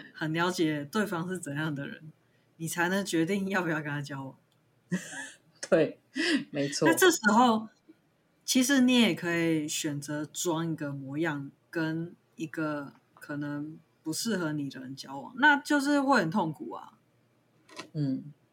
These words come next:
Speaker 1: 而可以装多久啊？难欸。
Speaker 2: <laughs> 对啊，除-，除非你真的就是打定我就是要做这个工作只有半年、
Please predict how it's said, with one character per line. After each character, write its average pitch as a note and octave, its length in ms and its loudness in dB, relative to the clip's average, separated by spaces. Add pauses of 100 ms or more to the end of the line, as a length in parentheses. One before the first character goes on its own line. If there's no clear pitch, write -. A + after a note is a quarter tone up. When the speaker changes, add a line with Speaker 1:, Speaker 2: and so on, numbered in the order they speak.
(640)
Speaker 1:
而 C4+ 160 6
可 G3+ 160 4
以 - 20 4
装 F#3 220 -2
多 G3 180 0
久 D#3+ 220 -4
啊？ - 360 -14 (240)
难 D#3 240 -6
欸。 F#3+ 140 8 (380)
Speaker 2:
<laughs> - 480 -20
对 E4 160 8
啊， B3 140 6
除-， A3+ 200 2
除 B3 220 6
非 D#4+ 240 6
你 G#3+ 140 6
真 G#3+ 180 4
的 A3+ 160 6
就 A3 100 4
是 A3+ 160 4
打 C#3+ 240 4
定 F#3 220 4
我 C3+ 100 2
就 E3+ 140 0
是 F3 140 -2
要 F3 180 8
做 E3+ 260 2
这 D#3+ 200 2
个 D#3 100 2
工 C#3+ 260 0
作 D3 240 0
只 C3+ 200 -4
有 B2+ 500 -2
半 C#3+ 260 2
年、 - 220 -14